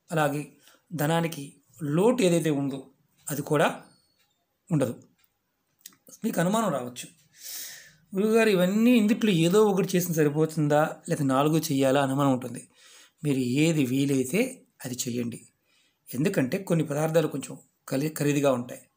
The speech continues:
"మాకు ఆవు నెయ్యి లేదు గురువుగారు, మరి యాలకులు మామూలు కొబ్బరి నూనెలోనో లేకపోతే నువ్వుల నూనెలో వేయవచ్చా?" అంటే వేయమాకండి. ఈ ఉపాయానికి కంపల్సరిగా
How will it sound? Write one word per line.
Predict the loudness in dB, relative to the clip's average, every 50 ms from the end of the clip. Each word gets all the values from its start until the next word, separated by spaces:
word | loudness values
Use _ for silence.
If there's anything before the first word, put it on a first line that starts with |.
| _ _ _ _ _ _ _ _ _ _ _ -4
"మాకు | -2 -2 -2 -2 -2 0
ఆవు | 2 2 4 2 2 2
నెయ్యి | 2 0 0 0
లేదు | 0 0 0 0 0 -2
గురువుగారు, | -2 -2 -4 -2 0 0 2 0 0 -2 -4 -12 -16 _ _ _ _ _ _ _ _ _ _ _ _ _ _ _ _ _ -2 0
మరి | 0 2 2 0 -2 -4 -6 -4
యాలకులు | 0 0 0 0 2 0 0
మామూలు | 0 2 0 0 2 2 2 0 0 -4 -8 -14 _ _ _ _ _ _
కొబ్బరి | -8 -4 -2 2 2 2 2
నూనెలోనో | 2 0 0 0 -2 -4 -4 -8 -10 -14 _ -6
లేకపోతే | -6 -6 -6 -6 -8 -12 -10 -8 -6 -6 -6 -6 -10 -14 _ _ _ _ _ _ -8 -4
నువ్వుల | -4 -2 0 2
నూనెలో | 2 2 2 0 0
వేయవచ్చా?" | 0 0 -2 -2 -2 -4 -4 -6 -6 -6
అంటే | -6 -6 -8
వేయమాకండి. | -6 -6 -6 -6 -6 -8 -10 -14 -18 -18 -20 _ _ _ -20 _ _ _ _ _ -6
ఈ | -4 -4
ఉపాయానికి | -4 -4 -4 -2 -2 0 0 0 -2 -4 -4 -4 -6 -6 -6 -10 -16
కంపల్సరిగా | -14 -12 -8 -4 -4 -4 -4 -4 -4 -6 -4 -4 -6 -6 -8